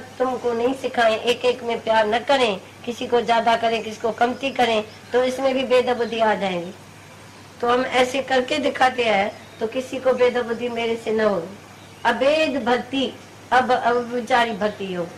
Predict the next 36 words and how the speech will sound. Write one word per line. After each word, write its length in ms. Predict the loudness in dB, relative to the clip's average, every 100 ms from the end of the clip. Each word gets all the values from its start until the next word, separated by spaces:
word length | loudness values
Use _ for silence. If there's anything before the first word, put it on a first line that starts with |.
| -18 -18 -10 0
व्यभिचार 480 | 0 2 4 4 4
है 140 | 0
जब 260 | -2 -4 -8
तू 100 | -4
भगवान 400 | -2 2 2 2
को 100 | 0
अलग 320 | 0 0 0
देखता 340 | -4 -4 -4
है, 140 | -4 -4
व्यभिचार। 640 | -4 -4 2 4 4 0 -16 -20 -20 -20 -16 -4
जैसे 240 | -2 0
एक 460 | 2 2 2 2 0
स्त्री 420 | -2 -4 -2 -4 -8 -8
दूसरा 300 | -4 0 2
पति 280 | 0 -4 -4
देखे, 380 | -4 -4 -8 -10 -16 -20 -20 -20 -20 -12 -4
तो 80 |
आप 140 | 0 0
बोलेंगे 420 | -2 -2 0 2
ना, 100 | 2
"ये, 260 | 0 0 -2
अ, 300 | 0 -2 0
अच्छी 360 | -4 -4 -6 -6
स्त्री 240 | -6 -4
नहीं 200 | 0 2
है 120 | 2
जो 120 | 0
दूसरे 280 | -2 -2 -4
पति 280 | -2 -4 -4
को 120 | -6
प्यार 260 | -2 0 0
करती 280 | -4 -2 -2
है, 100 | -2
सपने 380 | -4 -2 -2
में 260 | 0 -2 0
भी 240 | -2 -2